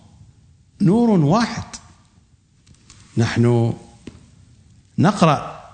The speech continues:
في الزيارة الجامعة الكبيرة: "وأن أرواحكم ونوركم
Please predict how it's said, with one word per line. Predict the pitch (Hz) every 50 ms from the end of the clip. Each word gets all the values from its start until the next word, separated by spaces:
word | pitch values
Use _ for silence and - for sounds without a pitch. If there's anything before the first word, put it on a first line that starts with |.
| - - - _ _ _ _ _ - - -
في | - - 135 139 135 131 123 123 - - - - - -
الزيارة | 123 123 95 101 123 131 147 175 196 196 190 160 151 - - 101 92 - - - - - - -
الجامعة | 123 123 113 107 135 131 127 127 156 151 131 135 - -
الكبيرة: | 123 107 - - 123 113 131 180 208 190 151 98 - - - - - - - _ _ _ _ _ _ _ _ _ _ _ - - _ _ _ _ _ _ _ _ _ _ _ _ _ _ _ _ _ _ _ _ _ _ _ _ _ -
"وأن | 131 143 - 147 151 151 143 143
أرواحكم | 143 127 131 143 139 139 135 156 208 240 226 - - 233 - - 156 135 110 90 - - - - _ _ _ _ _ _ _ _ _ _ _ _ _ _ _ _ _ _ _ -
ونوركم | 127 135 135 147 175 226 247 247 240 226 175 - - 131 110 82